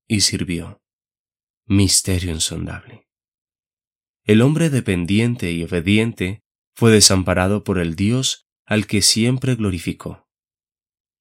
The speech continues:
Sin embargo, el Padre Eterno estaba con el Hijo Eterno, y ambos atravesaron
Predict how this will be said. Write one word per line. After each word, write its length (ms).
Sin 280
embargo, 640
el 240
Padre 340
Eterno 440
estaba 540
con 220
el 140
Hijo 240
Eterno, 520
y 160
ambos 400
atravesaron 880